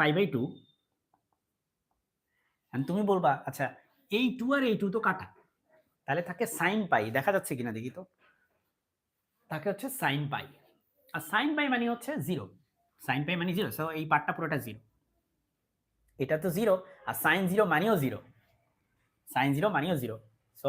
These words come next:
এই পুরা পার্টটা আসলে ভ্যানিশ হয়ে যায়, কারণ এগুলো সব জিরো। এটা দিয়ে এটাকে কাটলে এটা হবে ফোর, তাহলে এটার অ্যান্সার হবে হচ্ছে ফোর পাই। ম্যাথের অ্যান্সার হচ্ছে ফোর পাই। So, অনেক পিকুলিয়ার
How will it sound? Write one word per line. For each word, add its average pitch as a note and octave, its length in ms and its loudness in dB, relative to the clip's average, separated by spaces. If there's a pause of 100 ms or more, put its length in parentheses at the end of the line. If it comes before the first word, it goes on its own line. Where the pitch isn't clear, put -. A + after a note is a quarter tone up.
(120)
এই E3 60 -6 (100)
পুরা B3+ 240 8
পার্টটা G#3 300 8
আসলে G3+ 180 -2 (120)
ভ্যানিশ D3 280 2
হয়ে A2+ 160 0
যায়, A2 120 -16 (840)
কারণ C#3+ 220 -2
এগুলো E3+ 140 -2 (100)
সব E3+ 180 0
জিরো। G#2 160 -8 (1160)
এটা F#3+ 220 2
দিয়ে A#3 120 0
এটাকে A3+ 200 -2
কাটলে F3+ 320 4
এটা D#3 160 -2
হবে C#3 160 -2
ফোর, G#3 300 2 (300)
তাহলে A#2+ 180 -10
এটার B2 160 -6
অ্যান্সার B2+ 260 -6
হবে C#3+ 120 -6
হচ্ছে A3+ 140 -10
ফোর F#3+ 280 -4 (100)
পাই। - 140 -14 (1300)
ম্যাথের A#2+ 280 -6
অ্যান্সার B2+ 220 -8
হচ্ছে E3 200 -14
ফোর A2+ 120 -6
পাই। - 140 -10 (180)
So, - 60 -12 (120)
অনেক F3 220 0
পিকুলিয়ার A3+ 400 0